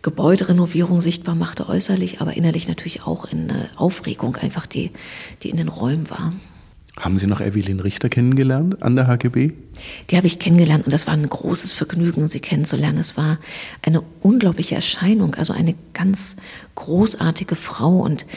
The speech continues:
Speaker 1: ich würde auch heute immer wieder sagen, sie war eigentlich auch immer ein Vorbild gewesen, natürlich. Ich finde sie großartig. Also ihre Erscheinung, ihr Umgang mit, ähm,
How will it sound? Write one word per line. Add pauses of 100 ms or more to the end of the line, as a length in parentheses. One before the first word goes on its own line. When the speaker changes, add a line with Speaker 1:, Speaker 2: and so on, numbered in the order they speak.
(400)
Speaker 1:
ich
würde
auch
heute (160)
immer
wieder
sagen,
sie
war
eigentlich (580)
auch
immer
ein
Vorbild
gewesen,
natürlich.
Ich
finde
sie
großartig. (540)
Also
ihre
Erscheinung,
ihr
Umgang
mit,
ähm,